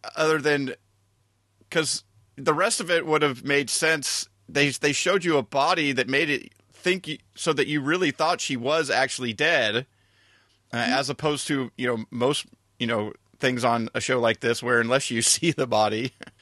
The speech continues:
Speaker 1: you sort of expect for them to reappear. And so for her to reappear and it just seemed, yeah, it just seemed e-, extra strange 'cause you're just like, I don't,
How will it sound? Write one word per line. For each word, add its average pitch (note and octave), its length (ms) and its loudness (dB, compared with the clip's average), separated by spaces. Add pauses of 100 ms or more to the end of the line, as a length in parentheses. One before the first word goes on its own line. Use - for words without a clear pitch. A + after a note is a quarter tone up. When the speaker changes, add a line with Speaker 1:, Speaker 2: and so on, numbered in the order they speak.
(340)
Speaker 1:
you B2 380 0
sort B2+ 200 -2
of A2+ 120 0
expect E3+ 400 -2
for C#3+ 100 0
them A#2+ 160 2
to A2+ 80 0
reappear. A2 640 0
And A#2 260 0
so C3+ 320 0
for C#3+ 180 -2
her F3 180 0
to D#3 140 -2
reappear D3+ 840 0 (840)
and A#2+ 540 0 (920)
it C3+ 180 0
just D#3 220 2
seemed, C#3 460 0
yeah, B2+ 180 2
it A#2 80 -4
just D#3+ 180 -2
seemed D3 220 0
e-, - 40 -2 (280)
extra C#3+ 280 -2
strange D3 340 0
'cause B2+ 160 -4
you're C3 100 -4
just C#3 160 -2
like, C3+ 240 0
I C#3+ 160 0
don't, D3 260 0